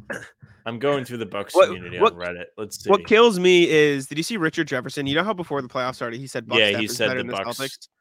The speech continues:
Speaker 2: are better
Speaker 1: He
Speaker 2: than
Speaker 1: backed it
Speaker 2: them.
Speaker 1: up. He still backed it up on Twitter
Speaker 2: <laughs>
Speaker 1: today. He, he, he was like, he's defending. He's like, "Well, Giannis was hurt and doesn't matter. And the Celtics are, the Celtics lost, you know, game five."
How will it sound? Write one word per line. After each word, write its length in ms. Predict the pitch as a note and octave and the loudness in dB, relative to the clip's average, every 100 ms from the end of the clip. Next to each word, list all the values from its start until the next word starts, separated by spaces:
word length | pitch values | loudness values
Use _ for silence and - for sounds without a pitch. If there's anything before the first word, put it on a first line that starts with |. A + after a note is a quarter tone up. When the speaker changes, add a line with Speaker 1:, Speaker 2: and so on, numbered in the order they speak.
| _ | _
Speaker 2:
are 80 | G#2 | -14
better 160 | F#2 F#2+ | -10 -6
Speaker 1:
He 60 | |
Speaker 2:
than 40 | D3 | 0
Speaker 1:
backed 220 | D#3 D#3 | 0 0
it 100 | B2+ | -4
Speaker 2:
them. 20 | B2 | -6
Speaker 1:
up. 100 | - _ _ _ _ | -6 _ _ _ _
He 120 | D3 | -8
still 200 | D#3 F3 | -2 -2
backed 260 | D3+ D3 C#3 | 0 -2 -2
it 60 | |
up 160 | C#3+ A#2+ | -4 -4
on 100 | A2+ | -8
Twitter 240 | D#3 D3+ | -4 -4
Speaker 2:
<laughs> 0 | |
Speaker 1:
today. 320 | G2+ G#2 G2 - _ _ | -4 -8 -8 -20 _ _
He, 160 | E3 | -2
he, 260 | E3 G3 F3 | 0 -2 0
he 120 | F#3+ | 0
was 140 | F#3 F3+ | 0 0
like, 160 | F3+ | -2
he's 160 | F3 F3+ | -2 -8
defending. 320 | E3+ F3+ E3+ | -6 -6 -4
He's 100 | E3 | -4
like, 140 | D#3+ D#3 | -6 -6
"Well, 80 | D#3+ | -6
Giannis 400 | D3+ F3 F#3+ F3 | 0 0 0 -4
was 140 | E3 | -10
hurt 240 | E3+ E3 D#3 | -6 -6 -6
and 80 | |
doesn't 180 | D#3 E3+ | -8 -6
matter. 260 | D3+ D3+ D#3 | -4 -4 -4
And 80 | D3 | -8
the 60 | |
Celtics 400 | - F#3 F#3+ D#3+ | -6 -6 -8 -10
are, 60 | C#3+ - _ - | -12 -12 _ -10
the 60 | |
Celtics 400 | D3+ G3 G3 D#3 | -4 -2 -4 -6
lost, 380 | D#3+ D#3+ D#3 - _ _ | -2 -2 -4 -12 _ _
you 80 | C#3+ | -4
know, 200 | D3 D3 C3 - D3+ | -4 -4 -8 -16 -18
game 200 | D3+ D#3+ | -12 -12
five." 500 | D3+ D#3+ D#3 D3+ C#3 | -10 -8 -6 -6 -8